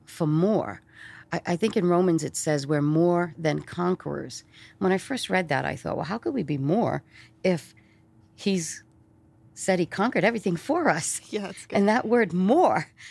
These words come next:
Speaker 1: it didn't make sense to me 'cause I'm like, "What's more than a conqueror?"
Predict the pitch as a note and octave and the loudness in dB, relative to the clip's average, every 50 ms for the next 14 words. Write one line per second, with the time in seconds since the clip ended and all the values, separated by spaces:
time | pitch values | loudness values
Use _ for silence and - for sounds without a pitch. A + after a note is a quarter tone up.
0 | - - _ - - A3+ - - G#3+ B3+ B3 B3+ A#3 A3+ G#3 - - - D4+ E4+ | -20 -20 _ -2 -2 -2 0 2 4 4 4 4 2 0 0 -2 0 0 0 0
1 | F#4 - - G3+ F3 D#3+ E3+ F#3 F#3+ G3 D3 C3 C3+ D3+ G#3+ - D#3+ C3+ C3 C#3 | 0 -2 -2 -2 -2 0 0 2 0 0 0 -2 -4 -4 -4 -4 -4 -2 0 2
2 | E3+ G#3+ A3 A3+ A#3 B3 B3+ B3+ - B3 C4+ F#4 F4+ - F3+ C#3+ F#2+ D2+ - | 4 4 4 4 4 2 0 0 2 2 2 2 2 2 2 2 2 0 0